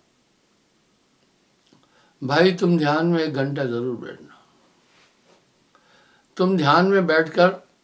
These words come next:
कुंठित शास्त्रों को जो पढ़े हो उस तरफ नहीं, आप कहीं भी न, न, न तो प्रकाश में जाओ, न तो आप दोनों में जाओ।" साहब ने साफ नहीं कह दिया,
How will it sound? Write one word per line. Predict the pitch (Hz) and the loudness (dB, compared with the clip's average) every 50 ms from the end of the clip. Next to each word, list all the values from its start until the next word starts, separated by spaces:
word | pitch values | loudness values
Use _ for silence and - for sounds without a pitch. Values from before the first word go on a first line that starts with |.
| _ _ _ _ _ - | _ _ _ _ _ -6
कुंठित | 190 185 196 180 - 208 185 | -4 -4 -4 -4 -6 -8 -8
शास्त्रों | - - - 151 147 - - 190 175 | -4 -2 -2 -2 -2 -4 -4 -4 -4
को | 170 175 160 | -2 -2 -2
जो | 151 147 | -2 -2
पढ़े | 147 - 160 151 147 175 | -4 -2 -2 0 0 0
हो | 190 190 | 0 0
उस | 175 170 - | -2 -4 -6
तरफ | - 151 147 147 - | -8 -8 -8 -8 -8
नहीं, | 143 123 110 98 - _ _ _ _ _ _ _ _ _ _ _ _ _ _ _ _ _ _ _ _ _ _ _ _ _ _ _ _ _ _ _ _ _ _ _ _ _ _ _ _ _ _ _ _ _ - - | -8 -8 -8 -10 -16 _ _ _ _ _ _ _ _ _ _ _ _ _ _ _ _ _ _ _ _ _ _ _ _ _ _ _ _ _ _ _ _ _ _ _ _ _ _ _ _ _ _ _ _ _ -2 2
आप | 165 180 185 185 - - | 4 4 4 2 0 -4
कहीं | 175 156 165 180 190 | -2 0 2 2 2
भी | 175 180 | 2 0
न, | 170 170 160 | 0 0 -2
न, | 147 147 143 143 143 - - 143 | -4 -4 -4 -4 -6 -6 -8 -8
न | 151 151 | -8 -4
तो | 160 170 | -4 -6
प्रकाश | 151 151 151 147 160 156 160 156 - | -6 -6 -8 -4 -2 -2 -2 -2 -4
में | 170 170 160 | -4 -4 0
जाओ, | 156 156 160 180 190 196 - - | 2 2 2 2 0 -2 -6 -10
न | 135 143 143 | -8 -8 -8
तो | 143 - 160 156 156 - - | -6 -6 -6 -8 -8 -8 -6
आप | 135 143 151 160 156 - - _ _ _ _ _ _ _ _ _ _ _ _ _ - | -2 -2 0 -2 -2 -6 -12 _ _ _ _ _ _ _ _ _ _ _ _ _ -14
दोनों | 139 123 135 139 156 160 160 156 | -8 -6 -4 -4 -2 -4 -4 -4
में | 147 131 | -4 -4
जाओ।" | 113 101 - - - _ _ _ _ - - _ _ _ _ _ _ _ _ _ _ _ _ _ _ _ _ _ _ _ _ _ _ _ _ _ _ _ _ _ _ _ _ _ _ _ _ _ _ _ _ _ _ _ _ _ _ _ _ _ _ _ _ _ _ _ _ - - | -4 -8 -10 -14 -18 _ _ _ _ -20 -20 _ _ _ _ _ _ _ _ _ _ _ _ _ _ _ _ _ _ _ _ _ _ _ _ _ _ _ _ _ _ _ _ _ _ _ _ _ _ _ _ _ _ _ _ _ _ _ _ _ _ _ _ _ _ _ _ -10 -4
साहब | - 160 165 175 185 | 0 2 2 2 2
ने | 202 196 | 0 0
साफ | - 185 180 185 180 180 | 2 4 4 4 4 2
नहीं | 190 190 196 185 | 0 -2 -2 0
कह | 190 165 | 0 -2
दिया, | 151 139 131 117 98 | -2 -2 -4 -6 -6